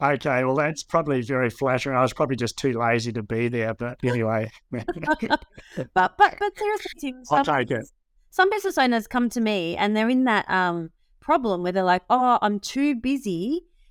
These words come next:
Speaker 2: Um,
Speaker 1: Yeah.
Speaker 2: I'm too busy to get a virtual assistant." Like, it's this, like, no-win situation. And so to be able to leverage your existing team to support your new virtual assistant, I think is really gold. And,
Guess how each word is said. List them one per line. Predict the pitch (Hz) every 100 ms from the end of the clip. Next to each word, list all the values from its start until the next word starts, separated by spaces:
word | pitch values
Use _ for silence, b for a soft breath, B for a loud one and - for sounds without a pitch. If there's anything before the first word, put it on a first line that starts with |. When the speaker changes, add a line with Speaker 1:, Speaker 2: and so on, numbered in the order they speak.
| _ 190
Speaker 2:
Um, | 202 190
Speaker 1:
Yeah. | 120 110 -
Speaker 2:
I'm | 233 247
too | 233 277 269
busy | 220 262 277 220 196
to | - 208 190
get | 190 226
a |
virtual | 226 247 - 294
assistant." | 302 415 - 196 170
Like, | 190 214
it's | 196 233
this, | 220 -
like, | 208 190 - -
no-win | 202 208 226 233 220 202 190
situation. | 202 - 175 175 - 208 320 b b -
And | 220 -
so | 247
to | 240 240
be | 247
able | 254 269 262
to | - 233 214 196
leverage | 196 190 208 175 185
your | 180
existing | 175 196 294 - 277 254
team | - 156 143 160 214
to | 208
support | 185 190 - 247 -
your | 190
new | 175
virtual | 156 - - 175
assistant, | - 170 - 139 202 - _ _
I | 180
think | 190 180
is | 185
really | 175 160
gold. | 170 147 143 147 -
And, | 190 190